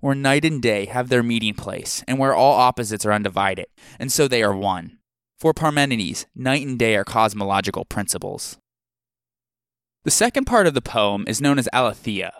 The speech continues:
or the Way of Truth, in which an estimated ninety percent of the work has survived, thanks in large part to a sixth century A D Neoplatonist named Simplicius. In this part,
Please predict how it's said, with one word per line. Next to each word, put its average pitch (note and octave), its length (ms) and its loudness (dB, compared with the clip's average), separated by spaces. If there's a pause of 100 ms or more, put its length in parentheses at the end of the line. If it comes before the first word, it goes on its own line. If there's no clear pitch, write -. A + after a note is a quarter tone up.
(160)
or D3 140 4
the C#3+ 80 4
Way B2+ 220 4
of G#2+ 100 0
Truth, - 540 -8 (140)
in D#3+ 100 -2
which F3+ 160 2
an F3+ 100 -2
estimated G#3 500 0
ninety B2 300 0
percent C#3 320 0
of A2+ 60 -4
the A2+ 80 0
work G#2+ 240 2
has G#2 100 -6
survived, F#2 600 -4 (400)
thanks A3 240 2
in A#3 100 2
large D3 260 4
part C3+ 260 2
to B2+ 100 -2
a A2+ 60 2
sixth - 300 -2
century D#3+ 400 0
A A#2+ 200 0
D G#2 260 -4
Neoplatonist A2 1000 -2
named C3+ 200 -2
Simplicius. - 840 -6 (440)
In D#3 100 0
this G#3+ 140 2
part, G#2 320 -2